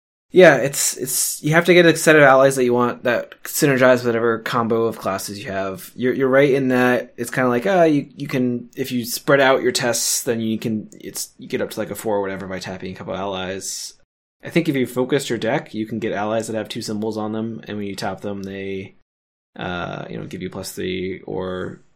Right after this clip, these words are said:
you can have five or six allies out and tap two of them each test and be at, like, a six or whatever.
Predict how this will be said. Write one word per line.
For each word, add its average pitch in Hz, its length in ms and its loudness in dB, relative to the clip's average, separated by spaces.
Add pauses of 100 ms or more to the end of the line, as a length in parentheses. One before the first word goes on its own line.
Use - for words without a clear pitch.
you 104 100 -10
can 107 120 -10
have 95 140 -10
five 92 400 -6
or 98 60 -12
six 98 240 -10
allies 92 320 -8
out 92 240 -6
and 87 160 -12
tap 92 220 -10
two 98 160 -8
of 90 80 -10
them 92 200 -10
each 92 180 -8
test 90 340 -10
and 98 60 -14
be 87 80 -8
at, 53 100 -10
like, 80 140 -12
a 92 60 -12
six - 320 -12
or 52 60 -10
whatever. 50 500 -14